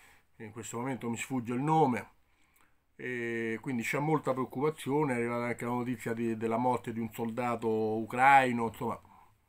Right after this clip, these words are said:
Eh, ci auguriamo tutti che la diplomazia internazionale, eh, possa fare il miracolo, anche se Joe Biden, ehm, insiste troppo sul fatto che è certo che la Russia invaderà l'Ucraina, quindi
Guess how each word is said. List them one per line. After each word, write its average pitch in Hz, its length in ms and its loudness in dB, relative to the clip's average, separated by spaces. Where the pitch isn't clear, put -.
Eh, 92 880 -14
ci - 160 -4
auguriamo 190 480 8
tutti 175 220 2
che 156 80 6
la 156 100 6
diplomazia 160 540 4
internazionale, 143 960 4
eh, 104 920 -10
possa 143 280 -2
fare 151 220 6
il 147 40 2
miracolo, 151 680 6
anche 131 300 2
se 120 200 -2
Joe 131 160 -2
Biden, 127 580 4
ehm, 104 1160 -4
insiste 147 680 -2
troppo 180 560 6
sul 131 300 -4
fatto 151 480 4
che 131 120 -4
è 127 40 -4
certo 156 640 0
che 131 100 -4
la 131 120 0
Russia 139 420 -2
invaderà 127 500 2
l'Ucraina, 113 680 0
quindi 123 460 0